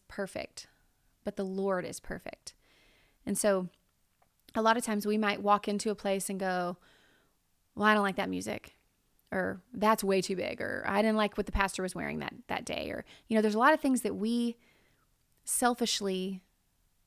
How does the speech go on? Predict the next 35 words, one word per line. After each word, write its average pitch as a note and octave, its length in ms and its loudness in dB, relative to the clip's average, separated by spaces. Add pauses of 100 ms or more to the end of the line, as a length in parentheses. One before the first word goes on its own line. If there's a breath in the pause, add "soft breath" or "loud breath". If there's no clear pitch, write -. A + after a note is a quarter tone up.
(280)
and - 140 -4
pridefully, G3 920 -2 (2250)
we G#3+ 200 2
want C4+ 380 0
what B3 200 -2
we G#3 120 0
want, F#3 260 -6 (500)
you G3 140 -4
know, F#3 220 -2
and, F#3 220 -4
and F#3 180 -4
we G#3+ 140 2
want A3+ 320 2 (300 loud breath)
to F#3+ 100 -6
go G#3 140 2
into B3+ 140 2
church. G3+ 420 -2 (300 loud breath)
We G#3 120 2
wanna F#3 320 -4
listen B3 380 0
to C#4+ 60 4
what C4 100 4
we C4+ 80 2
wanna B3 160 0
listen A3+ 240 -4
to. A#3 120 -2
We G#3 100 0
wanna F3+ 160 -6
sing C4+ 260 2
what C#4 100 4
we C4 80 2
wanna B3 160 2
sing. G#3 380 -2
We G3 80 -2
want F#3 240 -4